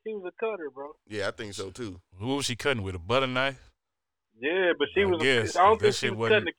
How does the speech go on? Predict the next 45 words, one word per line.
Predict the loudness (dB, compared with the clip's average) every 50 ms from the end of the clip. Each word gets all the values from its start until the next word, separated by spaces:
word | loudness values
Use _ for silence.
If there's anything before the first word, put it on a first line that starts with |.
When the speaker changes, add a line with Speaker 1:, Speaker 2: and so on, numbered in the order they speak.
| 2
Speaker 1:
kill | 2 2
herself. | 2 -4 _ -6 -6 -6 -6 -10 _ _ _ _ _ _ _ _ _ _ _ _ _ -6
I |
think | -6 -6 -6
she | -12 -14
was | -14 -14 -16
just | -18 -16 _ 2
cutting | 4 4 4 4 0
to, | -2
like, | 0 2 0 0 0 -4
Speaker 2:
Like, | -4 -4 -2
Speaker 1:
cut. | -2 -2
Speaker 2:
just | -4 -6 -10
hurt | -10 -6 -2 -2 -2 -2 -4
herself. | -8 -10 -10 -10 -8 -8 -10 -12 -14
Speaker 3:
Bitch | -6 -6 -6 -4 -4
was, | -8 -8 -10 -12 _ -16 -14
bitch | -10 -6
Speaker 1:
Yeah. | -6 -6
Speaker 3:
just | -6 -8 -12 -10
went | -10 -10 -10 -8 -4
right | -4 -2 -2
across | -4 -4 -2 -2 -2 -2
the | -2 -8
vital | -6 -2 -2 0 0 -2 -4
vein, | -6 -6 -6 -4 -4 -6 -8 -8
huh? | -8 -8 -10 -12 -14 _ _ _ _ _ _ _ _ _ _ _ _ _ _ _ _ _ -8
Speaker 1:
<laughs> | -6 -4
Speaker 3:
Just, | -4 0 2 2 0 0 -2
Speaker 1:
She | -4 -6
Speaker 3:
you | -4
don't | -2 -2
Speaker 1:
just | -2 -2
Speaker 3:
think | -2 0
she | 0
was | 0
trying | 0 0 -2
to | -4
Speaker 1:
fucked |
Speaker 3:
kill | -4 -4
herself? | -4 -4 -6 -4 -6 -6
Speaker 1:
herself, |
Speaker 3:
You | -6
Speaker 1:
yeah. | -6 -4 -4 -4
Speaker 3:
tried, | -6